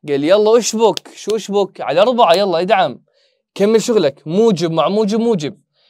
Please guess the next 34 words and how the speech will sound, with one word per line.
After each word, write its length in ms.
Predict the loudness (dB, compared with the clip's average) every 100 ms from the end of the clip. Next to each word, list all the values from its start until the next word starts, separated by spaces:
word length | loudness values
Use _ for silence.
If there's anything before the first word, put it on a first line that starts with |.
| _
فيش 200 | -2 -2
أقواس. 640 | 2 4 4 4 -8 -10
لما 200 | -6 -6
تضرب 380 | -4 -2 -2 -4
الأقواس 580 | -4 -6 -4 -2 -2 -2
تروح. 320 | 0 0 -2 _ _ -20 _ _ _
أربعة 460 | 4 4 2 4 4
ضرب 220 | 2 0
سبعة، 360 | 0 -4 -2 -2
ثمانية 360 | -4 -4 -4
وعشرين. 540 | -6 -10 -8 -8 -10 _ _ _ _ _
آه، 120 | -2
هون 160 | -2 -4
بإكس 540 | -2 -4 -6 -12 -14
بتنزل 480 | -16 -12 -10 -8 -10
إكس 160 | -12 -12
واحدة. 300 | -12 -14 -20 _ _ _ _
فيش 180 | -16 -8
غير 140 | -8
إكس 180 | -8 -12
واحدة. 240 | -18 -20 _ _ _ _ _ 0
آه، 360 | 6 6 6
موجب 460 | 4 4 4 2 0
مع 180 | 0 0
موجب، 340 | 0 -2 -2
موجب. 400 | -2 -4 -6 -12 _ _ _ _
أربعة 400 | 2 2 2 2
ضرب 260 | 2 0 0
اثنين، 340 | -8 -8 -8
ثمانية، 420 | -8 -6 -6 -4
وإكسات 400 | -6 -8 -6 -6
ما 100 | -6
في 140 | -8 -10
وخلصنا. 460 | -10 -12 -14 -20